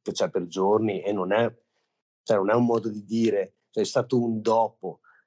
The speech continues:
Noi in quel dopo, secondo me, il grave del dopo, non abbiamo saputo tenere botta nel senso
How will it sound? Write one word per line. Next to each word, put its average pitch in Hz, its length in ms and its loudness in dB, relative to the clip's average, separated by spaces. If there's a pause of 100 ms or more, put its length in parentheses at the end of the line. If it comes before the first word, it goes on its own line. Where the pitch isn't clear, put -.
(120)
Noi 151 220 4
in 143 160 -2
quel 160 300 -2
dopo, 135 400 0
secondo 143 340 -4
me, 143 180 0
il 120 120 -4
grave 123 500 -4
del 123 240 -4
dopo, 120 280 -4
non 131 120 -4
abbiamo 139 300 -4
saputo 131 340 -10
tenere 123 320 -10
botta 123 420 -2
nel 120 160 -10
senso 123 540 -6